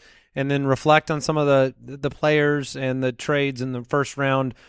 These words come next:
on Friday. And today's really a full recap of what transpired. Glamour shot update for the listeners out there.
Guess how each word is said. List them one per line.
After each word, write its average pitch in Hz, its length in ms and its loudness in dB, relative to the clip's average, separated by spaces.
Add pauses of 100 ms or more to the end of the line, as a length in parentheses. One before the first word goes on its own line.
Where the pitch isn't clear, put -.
(280)
on 127 140 0
Friday. 190 580 6
And 147 160 -4
today's 170 360 2
really 165 240 6
a 123 80 4
full 151 240 6
recap 143 500 4
of 131 420 2 (400)
what 175 280 6
transpired. 190 920 2 (580)
Glamour 226 320 8
shot 214 240 8
update 196 420 6
for 185 160 -2
the 175 80 4
listeners 175 540 2
out 165 260 2
there. 170 380 6